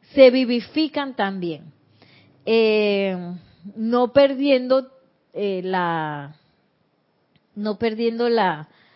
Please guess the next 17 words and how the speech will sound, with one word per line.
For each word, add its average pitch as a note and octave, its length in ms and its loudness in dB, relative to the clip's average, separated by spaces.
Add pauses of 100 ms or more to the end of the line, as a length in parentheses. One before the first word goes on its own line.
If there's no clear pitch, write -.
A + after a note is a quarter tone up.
(460)
la A3 200 4
magnitud A3+ 680 -2
de A#3+ 60 4
otros B3 320 0
decretos A#3 420 -2
que A3 140 -6
quizás G3+ 360 -10
no F#3+ 120 -10
son F#3+ 260 -12
rítmicos, F#3+ 600 -8
claro G3+ 340 -8
que F#3+ 100 -14
sí. G3+ 280 -10 (520)
Entonces, G3+ 1160 -4 (1120)
bueno, E3 300 -12 (1400)
esa F#3+ 280 -10
es G3+ 200 -10